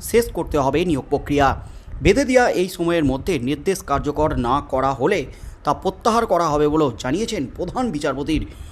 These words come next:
ডিভিশন বেঞ্চ। সেক্ষেত্রে ফের প্রয়োজনীয় নির্দেশ দেবে আদালত। তবে নতুন এই নির্দেশ গ্রুপ সি, গ্রুপ ডিদের জন্য প্রযোজ্য নয়, তাদের ক্ষেত্রে পূর্ব নির্দেশই বহাল থাকবে,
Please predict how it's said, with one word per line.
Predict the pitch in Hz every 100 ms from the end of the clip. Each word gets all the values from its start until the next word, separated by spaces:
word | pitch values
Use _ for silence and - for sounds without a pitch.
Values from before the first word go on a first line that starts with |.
| - 127
ডিভিশন | 143 151 185 175 135
বেঞ্চ। | 120 139 127 - - - - -
সেক্ষেত্রে | - 226 269 240 143 -
ফের | 208 160 -
প্রয়োজনীয় | 175 202 226 208
নির্দেশ | 151 151 190 175
দেবে | 175 139 -
আদালত। | 131 139 131 - - -
তবে | - 185
নতুন | 190 208 277
এই | 269
নির্দেশ | 233 170 226 170 - -
গ্রুপ | 185 233
সি, | - 233
গ্রুপ | 165 180 156
ডিদের | 175 180 127
জন্য | 156 196 165 123 -
প্রযোজ্য | 160 175 165 185 151
নয়, | 131 139 107 - - -
তাদের | 175 202 262
ক্ষেত্রে | 226 208 156 123
পূর্ব | - 196 214
নির্দেশই | 175 156 160 165 190 135
বহাল | 123 147
থাকবে, | 135 135 131